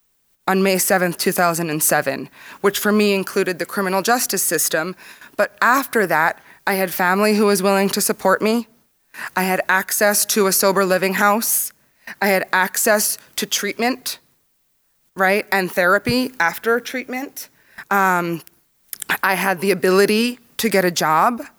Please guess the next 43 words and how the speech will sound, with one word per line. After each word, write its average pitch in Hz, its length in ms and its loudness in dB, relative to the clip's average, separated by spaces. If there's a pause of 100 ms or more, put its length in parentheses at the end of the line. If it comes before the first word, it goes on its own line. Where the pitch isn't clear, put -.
(300)
right, 202 360 0
whether 165 320 2
or 165 60 2
not 151 240 0
it - 120 -8
was, 156 440 -2 (440)
you 196 80 2
know, 143 180 -4 (460)
under 185 200 2
the 185 120 -2
table, 175 520 -2 (180)
minimum 180 420 0
wage, 180 500 0 (180)
three 220 320 0
jobs 185 320 0 (100)
to, 185 120 -4 (200)
you 208 140 0
know, 175 80 0
make 180 200 -2
sure 196 160 -6
my 170 140 0
electric 190 420 -2
bill 180 160 2
was 180 160 0
on, 180 400 0
which 190 160 -4
it - 100 -4
was, 220 500 0 (300)
um, 196 200 2
but 190 100 0
I 196 60 4
had 196 180 2
the 208 100 0
ability 214 400 2
to 208 100 0
get 185 160 2
a 185 60 2
job. 190 480 0 (240)
I 247 60 2
had 254 140 2 (160)
all 294 420 4
of 233 180 -2
these 240 460 2